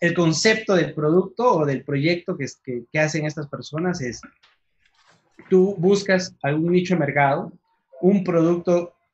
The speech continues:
que, que tenga, o sea, que sea muy aceptado en el mercado, te vas a Estados Unidos, perdón, ah, perdón, te vas a China con el producto,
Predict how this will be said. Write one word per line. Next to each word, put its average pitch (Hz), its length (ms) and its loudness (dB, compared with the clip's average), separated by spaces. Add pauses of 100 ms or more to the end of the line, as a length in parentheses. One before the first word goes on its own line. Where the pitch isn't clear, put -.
(160)
que, 127 720 -2
que 135 120 -6
tenga, 147 760 0
o - 40 -12
sea, 135 160 -4
que 131 100 -8
sea 147 140 0
muy 160 520 0
aceptado 151 480 -2
en 165 100 -2
el 139 80 -2
mercado, 135 500 -2 (760)
te 135 100 0
vas 185 220 4
a 214 40 -2
Estados 196 380 0
Unidos, 190 500 -2 (120)
perdón, 147 220 0
ah, 123 100 0
perdón, 123 200 -4
te 135 60 -4
vas 190 160 4
a 226 80 2
China 214 420 2 (320)
con 135 140 -6
el 143 100 -2
producto, 180 540 -2